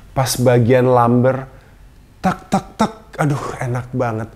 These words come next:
Jadi lagi gue contohin ya. Gue contohin, kakinya ditidurin seperti ini ke samping, lalu dengan kaki yang kiri ditekan. Tapi badan harus tetap nempel. Jadi kita bener-bener fokus sama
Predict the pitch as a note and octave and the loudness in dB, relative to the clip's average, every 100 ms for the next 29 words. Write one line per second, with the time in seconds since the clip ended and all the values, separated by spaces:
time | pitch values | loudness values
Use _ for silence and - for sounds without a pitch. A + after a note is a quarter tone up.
0 | - - - - B2+ C#3+ D#3 D#3+ D#3 C3+ | -20 -20 -20 -2 2 4 4 4 4 2
1 | C3+ C#3 C3+ D#3 D#3 B2+ C#3 - - - | 0 -2 0 0 0 0 -2 -10 -20 -20
2 | - C#3 C#3 C#3+ C#3+ C#3+ D3 F#3 A3+ A#3+ | 0 0 2 0 2 4 4 2 -2 -10
3 | - - - - _ - - E3 E3+ G3+ | -20 -20 -20 -20 _ -12 -4 -4 0 -2
4 | G3 F#3+ F3 F3 D#3+ F3+ A3 A3 - - | 0 0 4 4 4 2 -2 -10 -8 -4
5 | D3+ D#3+ C#3+ C3+ D#3+ D#3 C#3 B2+ C3 D3+ | -2 0 2 0 -4 -6 -4 -2 -4 -4
6 | F3+ - _ - D#3 F3+ F3 D#3+ D#3+ D#3 | -6 -14 _ -4 0 2 0 -2 -6 -12
7 | - D#3 D3 D3+ C#3+ - F#3 D#3+ D#3 - | -4 -2 0 -4 -8 -8 -6 -4 -8 -12
8 | - - - _ - D3 - - C3 A2 | -20 -20 -20 _ -8 -6 -6 -6 -6 -6
9 | A2 - C#3+ F#3+ E3 C#3+ E3+ E3 D3 C3+ | -8 -6 -4 0 2 2 0 -4 -8 -8
10 | D3+ C#3 C3+ C3 A2+ A2 C#3 D#3+ E3+ E3+ | -6 -4 -4 -6 -6 -4 -4 -4 0 0
11 | D3 D#3 D#3+ - C#3+ D3 E3+ - - - | 2 -2 -4 -2 -2 -2 -6 -6 -14 -20
12 | - C3+ C#3 C#3+ - | -12 -4 -2 -2 -8